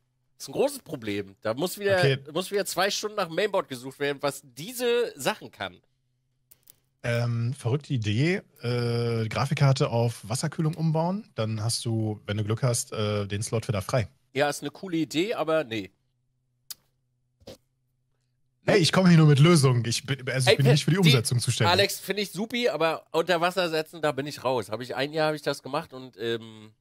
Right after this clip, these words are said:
Speaker 1: als hardwareaffiner Mensch geht dir das irgendwann richtig auf den Pilz, dass du ständig Wasser auslassen musst, da auseinanderbröseln und nee, da bin ich raus.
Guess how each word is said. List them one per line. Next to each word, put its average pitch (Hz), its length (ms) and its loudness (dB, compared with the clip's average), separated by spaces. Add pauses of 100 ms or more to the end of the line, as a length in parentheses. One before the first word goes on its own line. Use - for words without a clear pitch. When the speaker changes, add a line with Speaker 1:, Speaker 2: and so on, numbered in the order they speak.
(1300)
Speaker 1:
als 135 220 -4
hardwareaffiner 151 680 -4
Mensch 151 320 -6
geht 139 180 -10
dir 139 80 -6
das 131 160 -4
irgendwann 135 380 -8
richtig 143 300 -6
auf 127 100 -4
den 131 100 -20
Pilz, 143 460 -2
dass 117 220 -8
du 113 180 -10
ständig 135 480 -6
Wasser 131 260 -4
auslassen 139 500 -8
musst, 135 380 -12
da 101 260 -8
auseinanderbröseln 143 1500 -4
und 113 240 -12
nee, 113 240 -2
da 104 80 -2
bin 92 120 -14
ich - 120 -20
raus. 80 280 -20